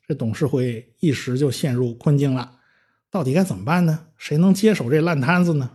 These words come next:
转了一圈儿没找着合适的人。正在这个时候，达灵顿斯托克顿铁路获得了成功，而且运行效果很，很好呀，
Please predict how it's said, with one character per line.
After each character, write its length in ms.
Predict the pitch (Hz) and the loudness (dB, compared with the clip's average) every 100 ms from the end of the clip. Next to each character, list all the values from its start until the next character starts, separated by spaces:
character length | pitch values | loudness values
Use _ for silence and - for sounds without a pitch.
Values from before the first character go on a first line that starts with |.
| - | -2
转 180 | 208 160 | 0 2
了 80 | |
一 80 | 170 | 0
圈 160 | 135 180 | 0 0
儿 140 | 202 | 0
没 160 | 147 160 | 2 0
找 180 | 151 110 | 0 -4
着 80 | 123 | -2
合 160 | 156 | 0
适 160 | 160 165 | 2 2
的 100 | 117 | 0
人。 360 | 104 120 226 - _ _ _ _ - | -2 -4 -6 -14 _ _ _ _ -2
正 260 | 392 254 156 | 2 2 2
在 180 | 165 156 | 0 -2
这 320 | 240 370 190 | 0 2 2
个 100 | 117 | -2
时 140 | - | -8
候， 240 | 107 117 - _ _ | -12 -14 -20 _ _
达 240 | - 127 143 | -4 -2 0
灵 200 | 143 147 | 2 2
顿 200 | 156 120 | 2 0
斯 160 | - | 0
托 100 | 147 | 0
克 140 | 143 139 | 2 0
顿 160 | 135 | 0
铁 160 | - 120 | -2 -4
路 140 | 135 | -6
获 320 | 123 - 127 | -6 -2 0
得 140 | 104 117 | -2 -6
了 100 | 117 | -6
成 260 | - 113 | -6 -4
功， 240 | 113 131 - _ _ _ _ _ | 0 -2 -4 _ _ _ _ _
而 80 | - | 2
且 160 | 214 185 | 2 4
运 180 | 208 175 | 6 8
行 140 | 196 | 8
效 160 | 202 160 | 8 6
果 100 | 175 | 4
很， 240 | 160 151 | 4 0
很 160 | - 202 | 4 4
好 160 | 151 117 | 4 -4
呀， 240 | 117 | -6